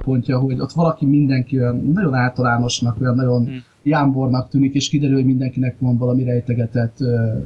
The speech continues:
Speaker 1: negatív dolog a múltjában. És ezzel szemben például mondjuk van egy fele ennyire nem jó sorozat, de végignéztem végül, a Mayday, ami pont abból indul ki, hogy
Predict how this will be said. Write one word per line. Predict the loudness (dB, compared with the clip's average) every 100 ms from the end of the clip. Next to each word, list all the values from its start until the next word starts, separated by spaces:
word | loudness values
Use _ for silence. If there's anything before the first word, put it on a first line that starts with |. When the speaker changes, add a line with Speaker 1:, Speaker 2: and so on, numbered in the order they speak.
| -6 -4 -4 0
Speaker 1:
negatív | 0 0 -2 -2 -2
dolog | 0 0 0
a | 0 0
múltjában. | 0 0 -2 0 2 2 2 0 -10 -14 -6
És | 0
ezzel | 2 2 2
szemben | 2 2 2
például | 2 2 2
mondjuk | 0 -2
van | -2 0
egy | 0 -2
fele | -2 0 0
ennyire | 0 0 0
nem | 0 2
jó | 0
sorozat, | 0 0 0 0 0
de | 0 0 0 -2 -2 0
végignéztem | 2 2 2 0 0 2
végül, | 2 2 2 2 0
a | -2
Mayday, | -2 0 2 2 0 2
ami | 2 2 2 0
pont | 0 0
abból | 0 2
indul | 2 2 0 0
ki, | 0
hogy | 0 -2